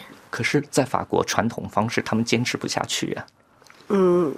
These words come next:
Speaker 2: 那是因为他们心急，他们想赚更多的钱。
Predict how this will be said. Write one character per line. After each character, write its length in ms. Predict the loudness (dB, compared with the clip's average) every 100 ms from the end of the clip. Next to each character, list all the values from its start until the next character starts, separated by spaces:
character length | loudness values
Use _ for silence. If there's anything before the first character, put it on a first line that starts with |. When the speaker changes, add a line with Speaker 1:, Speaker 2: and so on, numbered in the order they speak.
| 4
Speaker 2:
那 120 | 4
是 140 | 6
因 160 | 8 8
为 120 | 8
他 140 | 4 2
们 120 | 2
心 320 | 0 2 2
急， 460 | 2 -4 -6 -6 -8 -14 -16 -12
他 120 | 0 2
们 80 |
想 180 | 2 -2
赚 180 | -2 -2
更 140 | -2
多 120 | -2 -2
的 100 | 0
钱。 420 | 0 -2 -6